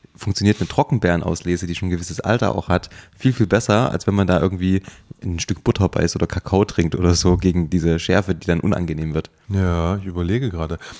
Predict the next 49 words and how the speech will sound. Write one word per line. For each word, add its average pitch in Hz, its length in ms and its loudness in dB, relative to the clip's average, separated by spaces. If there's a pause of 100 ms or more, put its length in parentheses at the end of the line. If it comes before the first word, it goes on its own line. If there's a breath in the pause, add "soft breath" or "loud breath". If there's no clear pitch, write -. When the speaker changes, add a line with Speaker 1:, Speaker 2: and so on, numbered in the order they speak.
(140)
Speaker 2:
Also 101 200 0
ich 123 180 0
find, 180 400 2
wenn 131 140 2
man 151 200 4
dann 135 180 0
Wein 123 200 2
trinken 123 320 0
möchte, 117 260 -2
finde 123 300 -2
ich 101 120 -6
eigentlich 110 360 -2
bei 101 120 0
so 98 120 -2
scharfen 123 440 -2
Sachen 110 300 -2
immer 101 220 -2
so 98 220 -2 (520 loud breath)
intensive 104 640 0
Weißweine, 87 540 0
finde 87 240 -6
ich - 60 -10
dann 87 120 -6
Speaker 1:
Genau, 135 180 6
Speaker 2:
immer - 80 0
Speaker 1:
und 104 40 4
eine 104 80 8
Speaker 2:
eigentlich - 120 0
ganz 117 120 4
Speaker 1:
Tro-, - 80 -10
Speaker 2:
gut. 98 100 0
Speaker 1:
also 95 220 -6
das 101 200 0
war 107 200 6
eine 101 140 2
Trockenbeerenauslese 113 960 2
aus 98 400 2
Welschriesling 104 920 4
und, 92 440 2 (160)
äh, 87 400 2
was 87 180 0
weiß 90 80 -6
ich, - 140 -6
was 98 140 -4
da 92 100 2
alles 92 260 -2
drin 98 240 0
war, 104 160 2 (720 loud breath)
ähm, 90 420 2